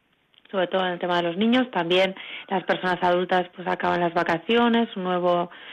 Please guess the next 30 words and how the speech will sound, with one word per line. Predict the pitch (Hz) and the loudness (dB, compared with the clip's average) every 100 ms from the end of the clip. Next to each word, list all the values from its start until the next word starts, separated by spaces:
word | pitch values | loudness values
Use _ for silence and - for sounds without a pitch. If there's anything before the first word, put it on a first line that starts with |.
| - - | -18 -10
eh, | 190 | -8
pues, | 170 170 | -4 -4
empieza | 165 170 180 175 170 | -2 0 2 2 4
otro, | 165 165 165 170 165 165 | 2 0 0 0 0 0
podríamos | 170 170 170 170 170 | -6 -6 -4 -2 -2
decir, | 165 170 170 - - - | -2 -2 -2 -6 -20 -10
no | 175 | -4
es | 170 - | -2 0
un | 208 | 2
año, | 247 180 175 | 2 2 2
¿no? | 240 | 2
Pero | 196 170 | 2 -2
sí | 180 | -2
que | 175 | -4
es | 185 | -2
un, | 185 180 180 175 175 175 202 | -2 -2 -2 -2 -4 -6 -4
un | 190 170 | -2 0
curso | 220 247 - 285 311 311 - - - | 2 2 2 2 2 -2 -10 -14 -10
en | 214 | -2
el | 180 165 - | -2 0 0
que, | 165 | 0
bueno, | 160 165 185 240 | 0 -2 -2 -6
pues, | 190 160 | -6 -8
empiezan | 160 160 175 170 | -6 -2 -2 0
otra | 170 170 | 0 2
vez | 165 160 | 0 0
el | 160 | -2
trabajo | 175 180 240 247 - 254 | 0 2 4 2 0 0
y | 240 190 | 2 0
esa, | 196 175 | -2 -4